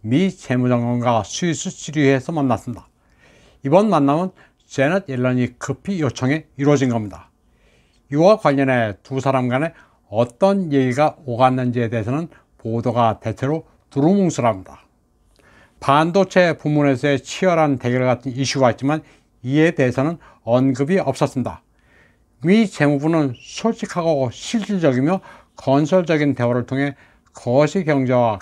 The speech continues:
금융 발전에 대한 의견을 교환했다고만 밝히고 있습니다. 그리고 옐런이 가까운 시일 내에 중공을 방문하고 싶다고 했으며 중공 측도 이를 환영한다는 입장을 내비쳤습니다. 류허 부총리는 시진핑의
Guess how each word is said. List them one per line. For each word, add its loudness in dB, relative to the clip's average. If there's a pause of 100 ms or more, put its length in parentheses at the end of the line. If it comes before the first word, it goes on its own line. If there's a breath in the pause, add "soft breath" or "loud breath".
(100)
금융 -2
발전에 -4
대한 -2
의견을 -2 (300 soft breath)
교환했다고만 -2
밝히고 -6
있습니다. -8 (880 soft breath)
그리고 4
옐런이 2
가까운 -2
시일 -2
내에 2
중공을 -2
방문하고 0
싶다고 -2
했으며 -2
중공 0
측도 -4
이를 -2 (380 loud breath)
환영한다는 0
입장을 -4
내비쳤습니다. -2 (1120 soft breath)
류허 6
부총리는 0
시진핑의 -4